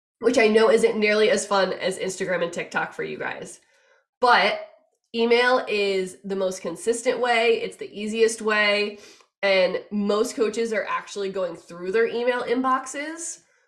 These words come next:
whereas Instagram, Twitter, things like that, they're not always checking those notifications. So just to kind of throw that out there as well. So some of the biggest mistakes I see athletes making when it comes to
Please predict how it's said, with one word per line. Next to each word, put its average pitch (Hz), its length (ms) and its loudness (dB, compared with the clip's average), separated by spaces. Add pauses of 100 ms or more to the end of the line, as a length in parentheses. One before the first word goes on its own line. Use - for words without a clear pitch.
(120)
whereas 185 1000 4
Instagram, 202 680 0
Twitter, 196 500 0
things 202 280 -4
like 233 220 -2
that, 196 240 0
they're 190 100 -4
not 180 160 -6
always 226 240 -2
checking - 340 -6
those 180 200 -6
notifications. - 840 -12 (920)
So - 140 -2
just 214 160 -2
to 247 80 2
kind 247 160 6
of 240 100 2
throw 226 140 4
that 190 180 0
out 175 180 0
there 160 140 -2
as 160 140 -4
well. - 340 -16 (640)
So 226 120 0
some 240 160 2
of 226 60 6
the 220 140 4
biggest 220 480 0
mistakes 220 540 2
I 175 140 0
see 190 240 -6
athletes 175 400 -4
making 180 500 -6
when 170 140 -4
it - 140 -6
comes 202 440 -2
to 175 580 -4